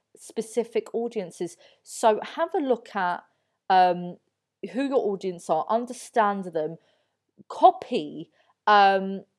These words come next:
how they consume literature, consume the literature that they consume. That will give you a good idea of what, what they value. That will give you a very good idea about the, the, how you can go about your design in terms of the look and feel.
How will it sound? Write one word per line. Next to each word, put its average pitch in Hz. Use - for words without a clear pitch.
how 254
they 220
consume 202
literature, -
consume 277
the 240
literature -
that 190
they 208
consume. 185
That 226
will 254
give 233
you 220
a 202
good 202
idea 185
of 175
what, 175
what 175
they 165
value. 247
That 180
will 180
give 190
you 185
a -
very 220
good 214
idea 180
about 170
the, 180
the, 180
how 190
you 190
can 175
go 185
about 175
your 175
design 185
in 190
terms 180
of 170
the 165
look 170
and 160
feel. 196